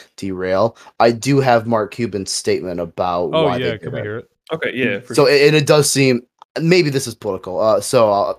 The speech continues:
Speaker 1: uh, <clears throat> "We respect and always have respected the passion people have for the anthem in our country," Cuban said in this, oh, sorry.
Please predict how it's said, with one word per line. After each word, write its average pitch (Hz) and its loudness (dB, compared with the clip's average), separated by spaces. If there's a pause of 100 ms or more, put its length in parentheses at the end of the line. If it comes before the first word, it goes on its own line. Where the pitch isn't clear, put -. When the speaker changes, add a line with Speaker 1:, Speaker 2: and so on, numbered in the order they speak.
(140)
Speaker 1:
uh, 151 -4
<clears throat> - -20
"We 135 0
respect 160 -2
and 143 -2
always 135 4
have 131 2
respected 127 -4
the 110 -10
passion 143 -2
people 123 -6
have 117 0
for 117 -2
the 107 -6
anthem 117 -4
in 110 -4
our 101 -6
country," 90 -10
Cuban 92 -12
said 87 -8
in 80 -10
this, - -14
oh, 104 -4
sorry. - -10